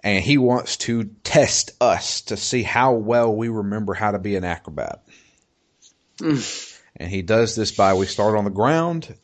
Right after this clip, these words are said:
Speaker 1: and the entire room is filling up with water. And if we run into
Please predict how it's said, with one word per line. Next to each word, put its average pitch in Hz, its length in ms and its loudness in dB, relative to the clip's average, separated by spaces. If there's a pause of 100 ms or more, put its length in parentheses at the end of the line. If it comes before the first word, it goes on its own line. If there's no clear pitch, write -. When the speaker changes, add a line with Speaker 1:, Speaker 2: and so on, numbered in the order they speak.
Speaker 1:
and 95 320 -4
the 90 80 0
entire 107 500 2
room 101 340 0
is 95 140 -6
filling 95 320 -4
up 90 160 -6
with 98 80 -6
water. 82 520 -2 (1120)
And 82 440 -4 (120)
if 85 440 -4
we 80 380 -4 (320)
run 82 220 -2
into 101 760 2